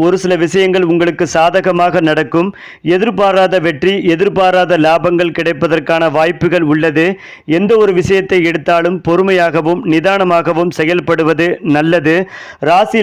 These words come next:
லக்னத்தில் ராகு இருப்பதால் ஏழாம் இடத்தில் மூன்று, நான்கு கிரகங்கள் சேருகின்றன. பஞ்சமஸ்தானத்தில் குரு இருப்பதால் தப்பித்துக் கொண்டிருக்கிறீர்கள்.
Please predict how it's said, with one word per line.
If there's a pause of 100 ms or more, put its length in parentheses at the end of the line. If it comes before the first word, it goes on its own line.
லக்னத்தில்
ராகு (100)
இருப்பதால் (180)
ஏழாம்
இடத்தில்
மூன்று,
நான்கு
கிரகங்கள்
சேருகின்றன. (640)
பஞ்சமஸ்தானத்தில்
குரு (100)
இருப்பதால்
தப்பித்துக்
கொண்டிருக்கிறீர்கள்.